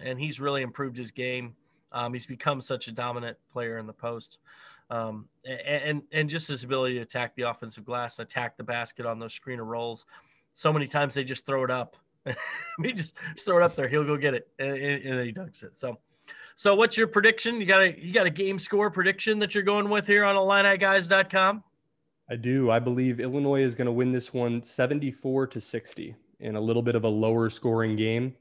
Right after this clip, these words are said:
Speaker 2: but I think that Illinois comes out with a solid victory.
Speaker 1: Yeah, that's, that's great stuff. So you can read Connor's stuff at Illini guys dot com. He'll have his previews, keys to the game. You've heard a lot of them.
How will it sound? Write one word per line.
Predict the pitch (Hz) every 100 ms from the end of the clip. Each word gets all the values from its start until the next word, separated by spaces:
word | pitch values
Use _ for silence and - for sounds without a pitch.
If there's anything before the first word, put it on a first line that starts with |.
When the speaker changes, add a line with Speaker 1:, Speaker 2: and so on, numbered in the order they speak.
| _
Speaker 2:
but | 107 110 110
I | 110
think | 120 110
that | 107
Illinois | 110 110 107 104 104 - _ _ _
comes | - 110 113
out | 120 -
with | 107 - -
a | 120
solid | - 107 104 98 101 _ _ - - -
victory. | 113 - - - - _ _ _ _ _ _ 175
Speaker 1:
Yeah, | 185
that's, | 175 -
that's | - 180 -
great | 180 196
stuff. | 196 180 147
So | - 139 - - -
you | 208
can | 233
read | 208 214
Connor's | 156 190 190 185 -
stuff | 185 196 214
at | 151
Illini | 147 165 160
guys | 160 160 156
dot | 156 147
com. | 156 160
He'll | 160 147
have | 151
his | 151 147
previews, | - 156 151 165 165
keys | - 156 156
to |
the | 147
game. | 131 151 185
You've | 147
heard | - 151
a |
lot | 135 139
of | 151 135
them. | 147 202